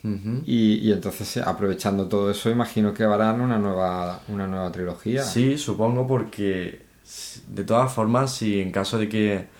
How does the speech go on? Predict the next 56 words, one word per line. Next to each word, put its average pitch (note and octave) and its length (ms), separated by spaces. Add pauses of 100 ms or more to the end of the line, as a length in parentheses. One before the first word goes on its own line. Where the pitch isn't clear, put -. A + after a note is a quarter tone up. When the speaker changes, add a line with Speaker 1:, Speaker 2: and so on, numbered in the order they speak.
(280)
Speaker 1:
hicieran G#2 320
una G#2+ 80
nueva G#2 160
trilogía, G#2+ 680
¿en G2+ 140
qué, G2 320 (380)
en G2 120
qué G#2 80
se G#2 100
basarían? G2+ 520
Porque F2 340
en F2 80
las F2 80
Speaker 2:
Pues A#2 120
ya, A2 120
Speaker 1:
antiguas, A#2+ 300
Speaker 2:
si B2 80
Speaker 1:
¿no? A#2 160
Speaker 2:
coge-, D3+ 180
si - 160
cogen A#2 320
uno A2+ 160
joven, A2+ 420
tendrán A2+ 300
que A#2 80
volver G2 240
a F#2+ 80
contar F#2 300
otra F#2 260
vez G2 80
lo F#2+ 140
del F2 80
piquetazo. G2 640 (240)
Speaker 1:
Por G#2 160
eso, G#2+ 400
que G#2 340 (240)
no A2 160
es A#2+ 80
un C#3 120
poco B2 200
ya A2 320
repetitivo G2+ 500
para F2+ 580 (680)
Speaker 2:
A A#2+ 80
lo A2+ 100
mejor G2 280
no, G#2+ 180
a C3 60
lo A2 100
mejor G#2+ 300
deciden, A2 680
deciden G#2+ 440
hacer G#2+ 240
un G2+ 120
poco G#2 260
como G2 280